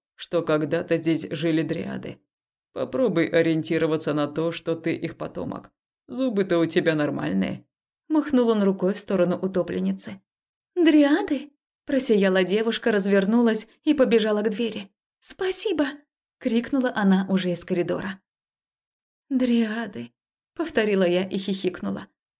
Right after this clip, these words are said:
Потом всё же взяла себя в руки. «Фома Измайлович, это что сейчас было?» Мужчина подошёл к двери, захлопнул её и повернулся ко мне.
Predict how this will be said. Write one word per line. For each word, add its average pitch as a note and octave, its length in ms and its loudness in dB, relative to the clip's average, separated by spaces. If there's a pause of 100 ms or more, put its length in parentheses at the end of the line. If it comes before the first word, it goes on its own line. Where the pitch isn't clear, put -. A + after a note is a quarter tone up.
Потом C#4+ 300 2
всё A#3 180 2
же G3 120 4
взяла F#3+ 320 4
себя F#3 300 2
в F3 60 0
руки. F#3 360 -2 (480)
«Фома B3+ 380 4
Измайлович, C4+ 640 -2 (460)
это B3 260 -10
что C4 220 -8
сейчас D#4+ 400 -2
было?» F#3+ 360 -4 (840)
Мужчина D4 380 2
подошёл F#3+ 460 2
к F3+ 60 2
двери, F#3+ 440 -4 (240)
захлопнул A3 680 0
её F3+ 340 2
и G#3+ 140 -8
повернулся E3+ 600 -2
ко E3 140 -10
мне. F#3 320 -10